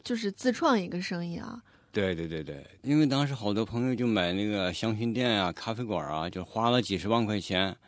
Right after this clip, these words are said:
Speaker 1: 嗯。
Speaker 2: 然后生意也是赔钱的。
Speaker 1: 嗯。
Speaker 2: 那我觉得你花几十万块钱，如果能买个商铺的话，
Speaker 1: 嗯。
Speaker 2: 那自己创一个生意，我觉得，啊，风险还挺小的。
Speaker 1: 嗯。
Speaker 2: 就从我的个人的体会当中，
Speaker 1: 嗯。
Speaker 2: 我觉得是这样的。
Speaker 1: 为什么会觉得自己创个生意这个风险小呢？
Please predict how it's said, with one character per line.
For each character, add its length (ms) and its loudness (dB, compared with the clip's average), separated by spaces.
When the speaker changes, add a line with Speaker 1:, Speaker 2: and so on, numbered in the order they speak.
Speaker 1:
嗯。 240 4
Speaker 2:
然 100 4
后 60 2
生 240 2
意 80 6
也 120 6
是 280 0
赔 140 -6
钱 300 0
的。 140 -2
Speaker 1:
嗯。 160 4
Speaker 2:
那 80 4
我 100 4
觉 80 4
得 60 4
你 140 4
花 200 2
几 160 0
十 120 0
万 120 2
块 140 2
钱， 260 0
如 120 2
果 120 2
能 160 2
买 160 2
个 80 -2
商 240 0
铺 220 -4
的 80 0
话， 300 -6
Speaker 1:
嗯。 220 2
Speaker 2:
那 100 2
自 180 -4
己 160 -2
创 300 0
一 20 2
个 80 0
生 260 -2
意， 140 0
我 160 -4
觉 180 -6
得， 300 -4
啊， 140 -14
风 240 -4
险 100 -4
还 80 -4
挺 220 -8
小 180 -12
的。 120 -20
Speaker 1:
嗯。 120 4
Speaker 2:
就 40 2
从 280 -4
我 80 -4
的 80 -6
个 180 -6
人 180 -2
的 60 -4
体 220 -12
会 160 -10
当 200 -12
中， 80 -14
Speaker 1:
嗯。 100 0
Speaker 2:
我 80 0
觉 120 -4
得 100 -6
是 140 -14
这 140 -10
样 120 -10
的。 60 -14
Speaker 1:
为 140 0
什 100 -2
么 100 0
会 160 2
觉 200 -8
得 100 -6
自 180 -6
己 140 -8
创 340 -2
个 80 -8
生 300 -2
意 160 -2
这 200 -4
个 220 -4
风 280 0
险 200 -2
小 400 -6
呢？ 80 -12